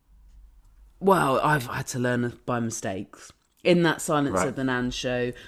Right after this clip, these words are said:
Speaker 1: I used two people's real names. <laughs> I don't know why.
Speaker 2: <laughs> Really?
Speaker 1: One of them was a singer on board, and later I, um,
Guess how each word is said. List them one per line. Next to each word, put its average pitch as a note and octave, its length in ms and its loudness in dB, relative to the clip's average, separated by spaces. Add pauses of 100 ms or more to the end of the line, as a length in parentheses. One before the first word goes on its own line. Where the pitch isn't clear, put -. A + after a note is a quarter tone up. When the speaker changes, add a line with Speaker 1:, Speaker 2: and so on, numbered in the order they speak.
Speaker 1:
I C#3 140 4
used C3 580 0
two C#3+ 220 2
people's B2 460 -6
real A#2+ 220 0
names. A#2 640 -4 (260)
<laughs> - 280 -6
I - 100 6
don't C#4+ 200 8
know F3 120 2
why. E3+ 340 6
Speaker 2:
<laughs> D#3+ 140 4
Really? D#3 160 8
Speaker 1:
One B3+ 180 8
of A3+ 80 4
them G3+ 140 4
was F3+ 160 0
a F3+ 40 -4
singer F3+ 380 0
on D3 160 0
board, C#3+ 260 -2
and D3+ 180 -4
later E3 400 2
I, C#3+ 240 -2 (640)
um, D#3+ 420 -2